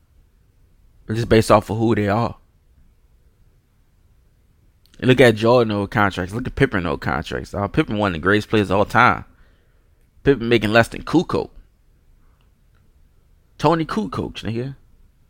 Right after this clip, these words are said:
Tony Flu Floats, Buffalo Buffaroni. That's crazy. Evan Fournier is probably gonna make more in his career than Scottie Pippen ever did.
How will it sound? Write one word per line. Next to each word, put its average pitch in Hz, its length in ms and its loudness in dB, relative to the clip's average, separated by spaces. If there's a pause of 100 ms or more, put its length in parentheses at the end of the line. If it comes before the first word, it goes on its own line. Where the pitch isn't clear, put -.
(1400)
Tony 170 260 0
Flu 202 280 -6
Floats, 95 380 -2
Buffalo 165 420 2
Buffaroni. 147 800 -6 (1800)
That's - 140 -6
crazy. 139 600 0 (2000)
Evan 165 280 4
Fournier 147 540 -2
is 85 180 -6
probably 117 300 2
gonna 110 180 -6
make 107 160 -6
more 120 260 -2
in 117 60 -4
his 113 140 -4
career 104 280 -4
than 95 140 -8 (260)
Scottie 113 300 4
Pippen 67 340 -6
ever 60 180 -12
did. - 280 -18